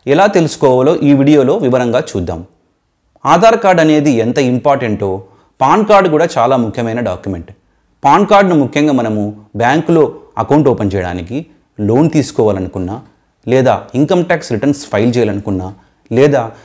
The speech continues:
ఇతరత్ర అవసరాలకు మనకు పాన్ కార్డు అనేది చాలా ఇంపార్టెంట్. ఈ పాన్ కార్డును మనము ఆన్‌లైన్ లేదా ఆఫ్‌లైన్లో కూడా అప్లై చేసుకోవచ్చు. ఈ పాన్ కార్డును మనకు ఇన్కమ్ ట్యాక్స్ డిపార్ట్‌మెంట్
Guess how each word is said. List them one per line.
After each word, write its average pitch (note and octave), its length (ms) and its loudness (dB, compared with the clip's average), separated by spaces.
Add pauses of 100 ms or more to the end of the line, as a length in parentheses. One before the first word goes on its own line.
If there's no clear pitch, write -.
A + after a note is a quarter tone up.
(240)
ఇతరత్ర A#3 300 2 (100)
అవసరాలకు C#3+ 500 0
మనకు G#2+ 180 -6 (100)
పాన్ B2+ 240 -2
కార్డు C3+ 200 0
అనేది G#2+ 240 -4 (380)
చాలా A2+ 200 2 (120)
ఇంపార్టెంట్. F2 440 -10 (500)
ఈ F3+ 40 2 (100)
పాన్ D#3 300 2
కార్డును E3+ 280 2
మనము A2 220 -2 (540)
ఆన్‌లైన్ F3+ 460 0
లేదా C3 220 2 (320)
ఆఫ్‌లైన్లో A#2+ 440 -2
కూడా F#2+ 140 -2 (440)
అప్లై G#2+ 200 -2 (100)
చేసుకోవచ్చు. E2 540 -10 (520)
ఈ - 20 4 (140)
పాన్ D#3 260 0
కార్డును E3+ 300 2
మనకు G#2+ 240 -4 (500)
ఇన్కమ్ E3+ 300 2
ట్యాక్స్ E3 260 -2
డిపార్ట్‌మెంట్ A2 420 -2